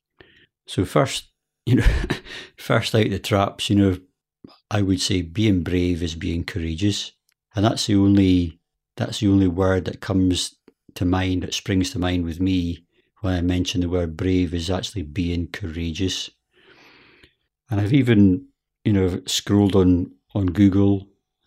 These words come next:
um, looked in a dictionary to really define the meaning of being brave. And here's, here's what it says in the dictionary. It says, "The meaning of brave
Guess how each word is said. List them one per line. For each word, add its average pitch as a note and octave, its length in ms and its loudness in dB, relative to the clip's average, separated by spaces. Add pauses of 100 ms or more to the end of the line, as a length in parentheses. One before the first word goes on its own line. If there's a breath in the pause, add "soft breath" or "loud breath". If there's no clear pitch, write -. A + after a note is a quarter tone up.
um, F2 420 -2
looked G2 260 -4
in F#2+ 60 0
a - 20 -2
dictionary F2+ 560 -2
to F2+ 400 0 (400)
really G2+ 240 2
define F#2 800 0 (400)
the G2+ 80 0
meaning F#2 400 4
of E2+ 180 -4
being F2+ 320 0
brave. F2+ 540 -2 (520)
And G2 120 0
here's, B2 540 0 (420)
here's A#2 240 -2
what A#2 160 -2
it G2+ 60 -2
says F#2+ 260 0
in F#2 60 0
the F#2+ 60 -2
dictionary. F2 680 -4 (100)
It - 160 -8
says, F#2+ 460 -4 (960 soft breath)
"The - 80 0
meaning A#2+ 380 6
of F#2+ 180 0
brave F2+ 640 -2